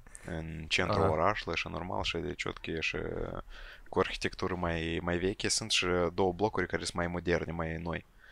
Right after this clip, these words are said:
Speaker 1: Um, ăsta e, tipa,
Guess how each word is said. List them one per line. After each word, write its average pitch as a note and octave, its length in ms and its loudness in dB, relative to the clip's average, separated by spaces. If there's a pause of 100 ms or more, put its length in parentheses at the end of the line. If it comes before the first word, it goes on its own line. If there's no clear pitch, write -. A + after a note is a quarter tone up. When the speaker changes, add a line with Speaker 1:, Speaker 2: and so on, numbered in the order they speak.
(400)
Speaker 1:
Um, F2 600 0 (440)
ăsta G2+ 280 0
e, F2 260 2
tipa, E2+ 500 2